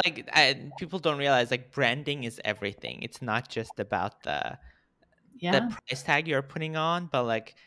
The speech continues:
Speaker 1: you, you can justify the price tag, not with the quality, but the way, the psychology behind it, and that's why people buy it.
Speaker 2: A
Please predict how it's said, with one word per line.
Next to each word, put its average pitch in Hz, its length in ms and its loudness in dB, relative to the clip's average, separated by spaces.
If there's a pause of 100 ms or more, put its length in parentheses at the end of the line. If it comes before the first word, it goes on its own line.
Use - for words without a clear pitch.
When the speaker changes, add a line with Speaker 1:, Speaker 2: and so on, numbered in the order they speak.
(240)
Speaker 1:
you, 175 260 -8
you 170 160 -4
can 349 200 -2
justify 135 540 -2
the 101 100 -6
price - 360 -8
tag, - 360 -8
not 123 220 0
with 135 160 -4
the 123 60 -2
quality, - 640 -6
but - 200 -6 (100)
the 110 80 -6
way, 98 380 -4
the - 140 -10
psychology - 760 -10
behind - 360 -10
it, - 240 -6
and - 200 -12 (320)
that's - 180 -10
why 73 100 -6
people 175 320 -8
buy 73 160 -2
it. - 240 -10
Speaker 2:
A 196 40 0